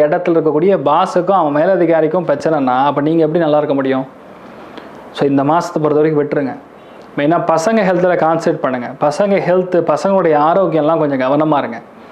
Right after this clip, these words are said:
பசங்களுக்கான ஊட்டச்சத்து குறைபாடுகள்லாம் கொஞ்சம் சரி பண்ணணும். சின்ன சின்ன டென்ஷன், வாக்குவாதங்கள், பிரச்சனைகள் இதெல்லாம் ஏற்பட்டுட்டு இருக்கும். ஆனா புதன் இருக்கறனால ஓரளவுக்கு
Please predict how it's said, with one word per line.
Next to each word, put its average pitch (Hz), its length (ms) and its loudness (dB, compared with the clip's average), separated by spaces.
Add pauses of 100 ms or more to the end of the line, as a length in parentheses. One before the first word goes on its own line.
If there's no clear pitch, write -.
(380)
பசங்களுக்கான 180 640 2 (460)
ஊட்டச்சத்து 180 480 0
குறைபாடுகள்லாம் 165 680 2
கொஞ்சம் 135 200 -2
சரி 160 160 2 (100)
பண்ணணும். 123 320 -4 (500)
சின்ன 156 120 0 (100)
சின்ன 165 140 2
டென்ஷன், 165 480 0 (440)
வாக்குவாதங்கள், 170 800 2
பிரச்சனைகள் 170 500 0
இதெல்லாம் 156 320 2
ஏற்பட்டுட்டு 139 440 -2
இருக்கும். 135 200 -2
ஆனா 170 160 2
புதன் 196 280 0
இருக்கறனால 165 420 0
ஓரளவுக்கு 160 340 2